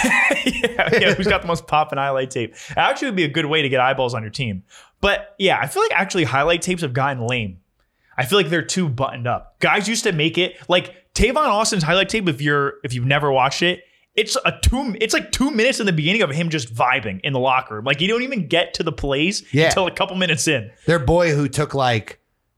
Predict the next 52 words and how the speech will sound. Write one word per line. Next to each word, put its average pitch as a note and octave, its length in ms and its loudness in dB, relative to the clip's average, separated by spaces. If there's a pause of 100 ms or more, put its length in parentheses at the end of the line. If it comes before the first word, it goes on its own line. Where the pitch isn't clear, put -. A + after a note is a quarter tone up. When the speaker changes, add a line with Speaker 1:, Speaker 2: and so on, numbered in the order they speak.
Speaker 2:
film C#3 680 0
one, G2+ 500 0 (100)
Speaker 1:
Yeah, C#3+ 140 4
Speaker 2:
like, C3+ 160 6
it A#3+ 120 4
Speaker 1:
yeah. A#3 540 0
<laughs> - 40 -2
Speaker 2:
made D3+ 260 4
it A2 100 0
for - 120 2
Speaker 1:
Just G#2 120 4
Speaker 2:
them. C3 80 4
Speaker 1:
watching F3 240 0
him, F#3+ 100 0
like, D#3+ 220 0
dancing D#3+ 340 0
in D3 60 -4
his C#3 100 -6
pads D3 440 2
and D3+ 120 -2
shit. D#3+ 380 0
Like, C#3 200 0
people G3 220 0
used A#3 240 0
to D#3 360 2 (200)
make D#3 240 2
their D#3+ 200 2
highlight D3 320 0
tapes B2 220 -8
cooler. A2+ 520 -6 (220)
Speaker 2:
Yeah. A#2+ 260 0 (760)
Speaker 1:
Yeah, C#3+ 180 2
people C3+ 160 -2
don't F3+ 100 0
do E3+ 80 -4
that D3+ 80 -2
anymore. G2 380 -6
Speaker 2:
<laughs> - 40 6 (400)
Speaker 1:
You C3+ 60 0
Speaker 2:
I D3 40 4
Speaker 1:
don't D#3+ 80 6
Speaker 2:
wish D#3 40 -2
Speaker 1:
get, E3 120 2
Speaker 2:
they - 40 0
Speaker 1:
they D#3 60 2
don't E3+ 100 2
Speaker 2:
did. G#2+ 80 0
Speaker 1:
go D#3 140 0
viral C3 340 0
anymore F2+ 300 -18
like F#2 160 -16
that. E2 280 -12